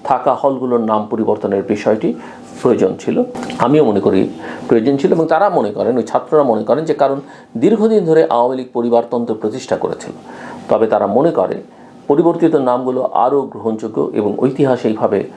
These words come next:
সঠিক হওয়া উচিত ছিল। এবং ছাত্রদের এই কথার সঙ্গে ভিন্নমত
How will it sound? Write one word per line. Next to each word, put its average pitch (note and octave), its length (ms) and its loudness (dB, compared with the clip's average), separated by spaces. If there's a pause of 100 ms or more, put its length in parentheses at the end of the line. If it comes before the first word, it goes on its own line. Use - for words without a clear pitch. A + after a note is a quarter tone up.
(280)
সঠিক - 540 -2
হওয়া G2 340 0
উচিত - 280 -6
ছিল। - 260 -2 (680)
এবং A#2 360 2 (120)
ছাত্রদের D#3 420 2
এই A#2+ 120 4
কথার - 260 -2
সঙ্গে A2 260 2
ভিন্নমত C3 480 2